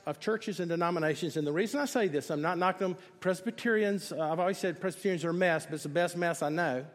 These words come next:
But at least we're willing to admit we're a mess, but, but it's what you call cooperative justification.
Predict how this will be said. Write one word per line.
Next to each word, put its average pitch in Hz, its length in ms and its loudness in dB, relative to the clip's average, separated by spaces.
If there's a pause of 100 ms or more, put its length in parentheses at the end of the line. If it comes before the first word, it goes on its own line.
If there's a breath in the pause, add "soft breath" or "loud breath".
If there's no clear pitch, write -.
(1120)
But 226 60 6
at 240 40 6
least 269 180 8
we're 254 120 6
willing 254 260 8
to 202 140 6
admit 190 280 4
we're 185 120 4
a 170 60 2
mess, 226 420 4
but, 190 180 2 (400 loud breath)
but - 180 2
it's 214 240 2
what 285 220 4
you 254 140 2
call 214 500 0 (340 loud breath)
cooperative 240 840 4
justification. 226 1000 0